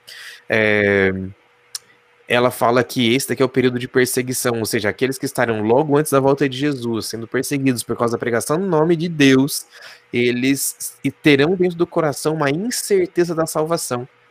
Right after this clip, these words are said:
apesar de conhecerem os fatos da volta de Jesus e de saberem que eles estão no caminho pra ver Jesus voltar.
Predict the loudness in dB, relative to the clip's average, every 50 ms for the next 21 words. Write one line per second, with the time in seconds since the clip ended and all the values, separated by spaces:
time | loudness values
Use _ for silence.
0 | _ _ -6 -4 0 0 0 2 2 2 2 0 -2 -6 -4 -4 -2 0 0 0
1 | 0 -2 -2 -4 -2 2 2 2 2 2 0 -2 -2 -4 -8 -4 0 2 2 4
2 | 2 0 -2 -4 -4 -4 0 0 0 0 0 -2 0 2 4 4 4 4 2 0
3 | -4 -4 -4 -4 -2 -2 -2 -2 -2 -4 -2 -2 -2 -4 -6 -8 -8 -2 0 0
4 | 0 2 4 4 4 2 2 -2 -2 -2 -2 -2 -4 -4 -6 -2 _ 0 2 2
5 | 0 -4 -6 -8 -2 -2 0 0 0 -4 -4 -6 -8 -4 0 0 2 2 2 0
6 | -2 -2 0 0 2 2 0 -2 -2 -4 -4 -4 0 2 2 2 0